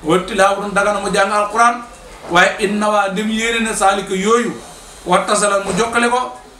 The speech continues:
bi salaati sa julli ga, wala mu yaxru te génnul al waxtu waxtu." Kon boo defee tiim ba pare, yi ma la jàngal nii nga bëgg ko see sof, jëm tiimaat.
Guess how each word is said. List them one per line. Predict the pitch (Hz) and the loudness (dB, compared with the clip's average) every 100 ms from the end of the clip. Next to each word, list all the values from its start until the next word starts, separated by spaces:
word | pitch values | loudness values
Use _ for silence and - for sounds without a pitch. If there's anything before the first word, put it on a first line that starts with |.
| - | -4
bi | 175 | 0
salaati | 180 214 208 - | 0 2 2 2
sa | 185 | -2
julli | 175 226 247 | -2 -4 0
ga, | 262 269 - - - - | 0 0 -4 -18 -18 0
wala | 196 | 0
mu | 202 | 2
yaxru | 196 196 190 | 0 -2 -4
te | 180 | -2
génnul | 185 180 | -2 -4
al | 175 165 | -6 -4
waxtu | 156 - | -4 -4
waxtu." | 143 - - - - - - - - - | -8 -8 -14 -18 -20 -18 -16 -16 -16 0
Kon | 175 180 | 0 2
boo | 208 | 2
defee | 202 208 208 | 2 -2 -2
tiim | 196 185 | -2 -2
ba | |
pare, | 214 233 - - - - - - - - - - | 0 0 0 -4 -16 -20 -20 -20 -20 -20 -20 -8
yi | 170 185 | -2 2
ma | 208 | 2
la | 214 202 | 0 0
jàngal | 208 208 208 | 0 0 -4
nii | 190 202 | -2 -2
nga | 196 | 0
bëgg | 202 185 - | 0 -4 -4
ko | 202 | -2
see | 196 | 0
sof, | 190 180 - 180 | -2 -4 -6 -4
jëm | 180 185 | -2 -2
tiimaat. | 196 170 - | -6 -8 -8